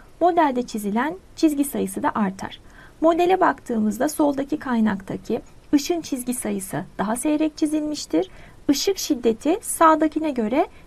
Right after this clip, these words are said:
daha küçüktür. Bir ışık kaynağından belirli bir yüzeye birim zamanda düşen ışık miktarının bir ölçüsüne ışık akısı denir. Işık akısı fi sembolüyle gösterilir.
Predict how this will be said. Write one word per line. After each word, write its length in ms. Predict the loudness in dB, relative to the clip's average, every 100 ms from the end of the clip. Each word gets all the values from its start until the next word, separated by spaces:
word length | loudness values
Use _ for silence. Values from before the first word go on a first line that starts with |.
| 2
daha 320 | 2 4 0 0 -10 -4
küçüktür. 560 | -4 -2 -8 -8 -12 -12 4
Bir 180 | 6 6
ışık 300 | 0 -4 -2
kaynağından 720 | 0 0 -2 -2 -2 -2 -4 -4 -2
belirli 400 | 0 2 2 2
bir 140 | 0
yüzeye 460 | 0 0 0 0 -4 -2
birim 220 | 0 0
zamanda 500 | 0 -2 -2 -2 -2
düşen 340 | -6 -4 -4 -2 -4
ışık 300 | -2 -2 -2
miktarının 680 | -8 -6 -2 -2 0 -2
bir 200 | 0 0
ölçüsüne 640 | 0 -2 -4 -8 -6 -4 -6 -6
ışık 260 | -2 0 0
akısı 340 | -2 -2 -4
denir. 380 | -6 -8 -12 -14 -18 -20 -20 -20 _ -20 -20 -20 -20 -20 -20 -20 -20 -20 -2
Işık 300 | 2 2 2
akısı 500 | 0 0 2 4 4 2 -18 -20 -20
fi 260 | 6 8 8
sembolüyle 640 | 6 2 2 0 0 2
gösterilir. 760 | 0 -2 -2 0 2 2 0